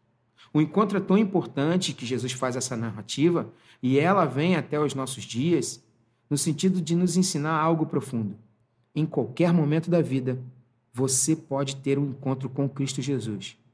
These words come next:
e ele tratar assuntos profundos como ele fez com esta mulher.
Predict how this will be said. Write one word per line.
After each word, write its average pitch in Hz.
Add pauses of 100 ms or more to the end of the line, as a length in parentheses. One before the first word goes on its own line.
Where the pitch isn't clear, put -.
(760)
e 127
ele 123
tratar 127
assuntos 131
profundos 170
como 117
ele 113
fez 113
com 107
esta 117
mulher. 123